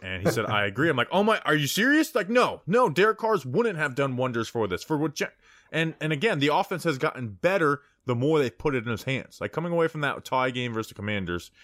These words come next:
Speaker 1: we were saying, "Put this offense in his hands. He deserves it." He's done, he has done more. And since then, you know, you've seen, like, you know, some of the better statistical games and just better games overall from Daniel Jones, where it's like they put more on his plate. And again, he's just,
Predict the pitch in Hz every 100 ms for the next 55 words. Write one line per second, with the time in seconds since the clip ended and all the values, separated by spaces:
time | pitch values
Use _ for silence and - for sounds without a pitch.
0 | - - - 113 113 117 107 - 165 170
1 | 202 - 127 135 - 127 - 110 123 98
2 | 107 92 - 113 123 113 120 110 82 78
3 | - _ _ 113 98 - 113 117 113 123
4 | 107 - 131 123 127 127 127 - 92 92
5 | - 110 107 104 104 92 - _ _ _
6 | 104 87 85 87 - 101 87 87 - 101
7 | 80 95 90 80 92 90 - - 98 -
8 | 95 90 90 90 87 - 82 85 - 85
9 | 82 80 82 80 80 78 80 80 78 _
10 | _ - - _ - 85 80 85 80 76
11 | 80 82 76 76 - _ _ _ 85 80
12 | 82 90 85 101 95 95 90 - 104 104
13 | 98 104 104 78 _ _ _ - 110 139
14 | 135